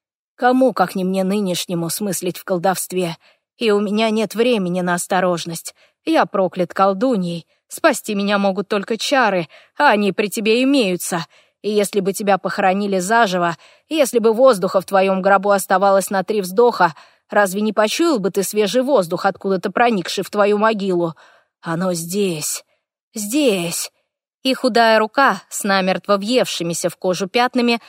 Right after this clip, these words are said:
потянулась к шее Глааса, безошибочно указывая. Там, под грубой курткой, под рубахой спрятана крошечная зеленоватая косточка, бережно оправленная в серебро.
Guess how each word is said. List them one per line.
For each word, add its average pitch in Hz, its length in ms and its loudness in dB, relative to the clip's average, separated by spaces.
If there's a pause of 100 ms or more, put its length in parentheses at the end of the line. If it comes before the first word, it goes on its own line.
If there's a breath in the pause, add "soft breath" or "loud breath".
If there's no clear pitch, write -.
(160 soft breath)
потянулась 240 600 0
к - 60 -10
шее 240 280 0
Глааса, 214 640 2 (220 soft breath)
безошибочно 202 720 0
указывая. 170 640 0 (360)
Там, 208 260 0
под 175 180 2
грубой 190 320 -2
курткой, 233 560 -4
под 214 160 -2
рубахой 220 460 2
спрятана 202 520 0
крошечная 226 600 -4
зеленоватая 240 640 0
косточка, 185 640 -2 (260 loud breath)
бережно 240 540 2
оправленная 175 560 2
в 175 60 -6
серебро. 170 580 0